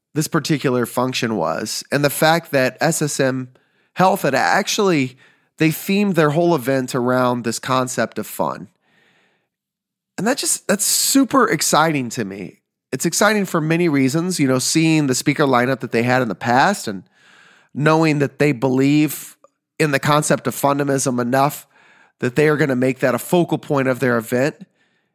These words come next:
I was excited about that. And as such, I didn't wanna let them down. So do the dang thing. I mean, we get up on stage, and many of you guys have seen me in the past,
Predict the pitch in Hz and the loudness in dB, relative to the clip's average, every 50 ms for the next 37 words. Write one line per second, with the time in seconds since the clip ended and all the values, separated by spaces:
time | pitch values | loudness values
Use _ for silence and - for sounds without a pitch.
0 | _ _ _ _ _ _ _ _ _ _ _ _ _ _ _ - 180 214 226 202 | _ _ _ _ _ _ _ _ _ _ _ _ _ _ _ -2 -2 0 0 -2
1 | 202 - - - 220 233 277 277 254 180 135 127 101 80 82 - - 113 110 101 | 0 0 2 2 4 2 2 2 2 0 0 0 -2 -2 -2 -2 -2 -2 0 0
2 | 98 - - 147 151 170 196 220 - - 208 202 - 202 185 208 220 214 208 208 | -2 -2 -2 -2 0 0 0 0 0 0 0 0 0 0 0 0 0 2 2 2
3 | 208 202 185 185 180 180 180 175 147 143 131 139 139 131 101 76 92 - _ _ | 2 2 4 2 2 2 0 -2 -4 -2 0 0 0 0 0 -4 -6 -12 _ _
4 | _ _ _ _ _ _ _ _ _ _ _ _ _ _ _ _ _ _ _ _ | _ _ _ _ _ _ _ _ _ _ _ _ _ _ _ _ _ _ _ _
5 | _ _ _ _ _ _ _ _ _ _ _ _ - - - 240 240 226 220 208 | _ _ _ _ _ _ _ _ _ _ _ _ -4 0 2 2 4 4 2 0
6 | - - _ _ _ _ _ _ _ _ _ _ _ _ _ _ _ _ _ _ | -2 -6 _ _ _ _ _ _ _ _ _ _ _ _ _ _ _ _ _ _
7 | _ _ _ _ _ _ _ _ _ _ _ _ _ _ _ _ _ 165 156 247 | _ _ _ _ _ _ _ _ _ _ _ _ _ _ _ _ _ -4 0 0
8 | 254 196 180 143 127 143 127 120 104 - - 98 85 69 - - - _ _ _ | 2 2 2 2 2 2 2 0 -2 -4 -2 -2 -2 -4 -6 -12 -20 _ _ _
9 | _ - _ _ _ _ - 131 139 143 139 139 135 131 127 - _ _ 160 156 | _ -20 _ _ _ _ 0 0 2 2 0 -2 -2 -4 -6 -10 _ _ -2 2
10 | 175 196 170 165 160 165 147 139 139 135 - - 117 117 117 120 120 107 - - | 4 4 4 2 2 2 0 0 0 -2 -2 -2 0 0 0 0 -2 -2 -4 -6
11 | - - - - _ - 143 143 143 139 135 135 131 120 - _ - 165 180 180 | -8 -10 -10 -12 _ -4 -2 0 0 0 0 0 -2 -6 -10 _ 0 0 2 2
12 | 175 165 156 127 147 131 143 135 131 117 120 120 - - - 139 135 131 123 123 | 2 2 2 0 0 0 0 0 0 -2 -4 -6 -6 -4 -2 -2 0 0 0 0
13 | 123 120 123 123 123 127 _ - - 123 120 117 - - 123 120 120 117 117 - | 0 0 0 0 -2 -6 _ -8 -6 -4 -4 -4 0 0 2 2 4 2 0 -2
14 | - - - | -4 -8 -12